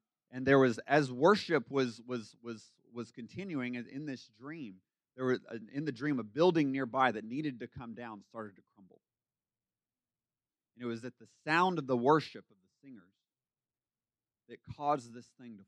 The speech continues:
fall. And that's this Matthew sixteen. It is this sound, it is this revelation of Jesus and this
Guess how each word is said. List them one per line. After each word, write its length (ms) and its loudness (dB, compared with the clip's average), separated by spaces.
fall. 220 -20
And 140 -10
that's 320 -2
this 160 -16
Matthew 360 -14
sixteen. 480 -20
It 100 -6
is 160 -2
this 160 -14
sound, 380 6
it 80 -4
is 100 -8
this 180 -18
revelation 640 6
of 100 -12
Jesus 440 -2
and 100 -10
this 140 -10